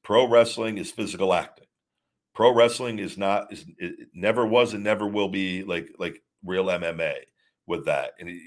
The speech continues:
again, I, I'm a big, big believer in the in-ring product needs to be as believable as possible. It needs to be the illusion of a real fight with that as much as possible. But on, on outside of that, everything, it needs to be larger than life. It's physical acting.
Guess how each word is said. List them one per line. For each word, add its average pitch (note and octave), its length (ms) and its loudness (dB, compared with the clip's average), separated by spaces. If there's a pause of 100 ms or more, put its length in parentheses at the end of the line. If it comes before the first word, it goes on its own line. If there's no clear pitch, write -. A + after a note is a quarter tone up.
(160)
again, E2+ 380 -4
I, F#2+ 240 0
I'm G2 160 2
a - 80 -4
big, A2+ 260 0 (120)
big A2+ 240 0 (220)
believer G#2+ 440 4
in F#2 180 -6
the E2+ 200 -8
in-ring A2 420 -4
product G#2+ 320 2
needs F2+ 160 -10
to - 80 -18
be F2 140 -8
as D#2 120 -10
believable F#2+ 580 -6
as D#2+ 100 -14
possible. F2 440 -6
It F#2+ 60 -20
needs G2 180 -12
to F#2+ 60 -20
be F#2+ 120 -10
the F2+ 140 -10
illusion F#2+ 380 -8
of F2 100 -10
a F2 60 -12
real E2+ 240 -4
fight E2+ 320 -2 (640)
with E2+ 120 -8
that D#2 180 0
as - 140 -14
much G2 200 -4
as - 40 -18
possible. - 460 0
But - 160 -12
on, E2+ 100 -8 (140)
on D#2+ 140 -8 (320)
outside A#2 520 4
of G#2+ 120 -4
that, E2 320 -2 (300)
everything, G2+ 460 -4
it F#2 80 -12
needs F#2+ 240 -10
to - 80 -18
be F#2+ 140 -6
larger G2 340 2
than G2 140 -4
life. F#2 280 0
It's F2 140 -14
physical F2+ 420 -6
acting. D#2+ 460 -6